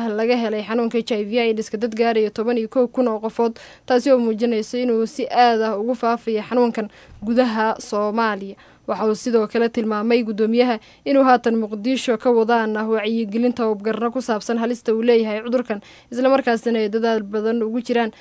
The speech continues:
sidii kor loogu qaadi lahaa wacyiga bulshada ee la xiriira, ee, xanuunkan. Gudoomiyaha guddiga ka hortagga H I V aids-ka ayaa sidoo kale sheegay in dadka qaba xanuunkan, ee, ee, dabcan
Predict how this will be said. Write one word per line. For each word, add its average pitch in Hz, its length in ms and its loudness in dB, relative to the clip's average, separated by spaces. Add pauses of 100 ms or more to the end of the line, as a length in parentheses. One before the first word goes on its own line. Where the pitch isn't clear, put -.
(120)
sidii 262 260 -2
kor 247 160 0
loogu 226 320 2
qaadi 220 320 0
lahaa 214 160 -2
wacyiga 226 400 2
bulshada 214 400 -2
ee 208 80 0
la 226 120 -2
xiriira, 220 520 -2
ee, 214 320 -4
xanuunkan. 220 480 -2
Gudoomiyaha 214 580 0
guddiga 220 380 -2 (320)
ka - 80 -4
hortagga 240 480 2 (160)
H 254 180 -4
I 220 140 2
V 214 160 -2
aids-ka 220 520 0 (420)
ayaa 226 260 2
sidoo 247 320 2
kale 240 160 2
sheegay 233 520 0
in 240 120 0
dadka 254 260 0
qaba 226 220 -2
xanuunkan, 226 520 -2 (320)
ee, 233 200 2 (400)
ee, 226 40 -2
dabcan 226 360 0